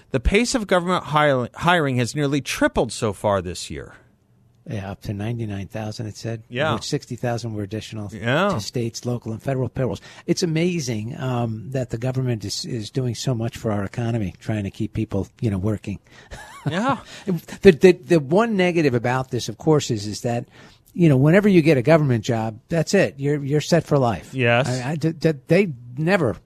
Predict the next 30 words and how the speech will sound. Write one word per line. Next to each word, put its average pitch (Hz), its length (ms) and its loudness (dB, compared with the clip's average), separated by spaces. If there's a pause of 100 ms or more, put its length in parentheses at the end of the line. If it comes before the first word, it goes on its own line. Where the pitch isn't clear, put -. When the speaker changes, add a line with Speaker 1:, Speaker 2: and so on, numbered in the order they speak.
(120)
Speaker 2:
lay 123 240 4
off 104 160 -2
anybody. 95 480 -6
Speaker 1:
No. 175 440 4
Speaker 2:
Right? 139 160 -2
I, 147 40 -6
I 143 40 -4
mean, 151 300 -4 (200)
Speaker 1:
But 156 140 4
I 202 160 6
Speaker 2:
so 185 120 8
Speaker 1:
just 160 140 10
don't 185 160 6
Speaker 2:
it - 60 0
Speaker 1:
know 165 100 4
that 156 160 2
it's - 160 -6
a - 20 -2
great 139 380 -2
piece, - 320 -2
a, 127 280 0
a 135 120 0
great 147 260 2
injection 135 500 0
of 110 120 0
juice 156 320 2
to 143 120 -2
the 120 200 0
economy. 156 720 0
Speaker 2:
No, 202 480 4